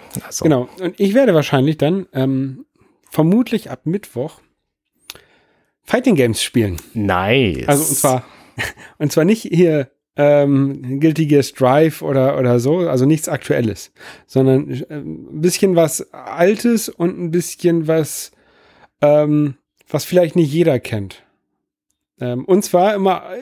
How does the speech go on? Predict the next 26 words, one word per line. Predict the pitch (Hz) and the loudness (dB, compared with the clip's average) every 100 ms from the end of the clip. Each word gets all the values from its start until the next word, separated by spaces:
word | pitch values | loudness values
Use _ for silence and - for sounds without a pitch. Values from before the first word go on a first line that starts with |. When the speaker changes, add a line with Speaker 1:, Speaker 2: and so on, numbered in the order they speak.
| - | -4
Speaker 2:
immer | 208 233 254 254 | 2 2 2 0
auf | 208 190 | 0 0
Original-Hardware, | 202 175 175 175 127 117 110 | 0 2 2 2 0 -2 -2
also | 107 139 | 0 2
nicht | 175 | 2
emuliert | 185 165 151 170 | 0 0 2 0
oder | 135 | 0
sowas, | 110 120 196 - _ - - _ _ | 0 2 0 -2 _ -20 -20 _ _
sondern | 151 165 160 160 | -2 2 4 4
wenn | 170 | 4
ich | 175 | 2
halt | 165 156 | 0 0
ein, | 160 170 | -2 -4
ein | 165 151 | -2 -4
Super | - 170 | 0 0
Famicom-Spiel | 190 220 196 160 - 143 143 | 0 0 2 0 2 0 0
spiele, | - 143 165 | -2 -2 -2
dann | 170 156 | -2 -2
spiele | 151 165 | -2 -2
ich | 156 | 0
das | 151 | 0
auch | 156 147 | -2 -6
auf | |
dem | 139 | -6
Super | 139 151 139 | -4 -2 0
Famicom. | 139 110 95 | 2 0 -4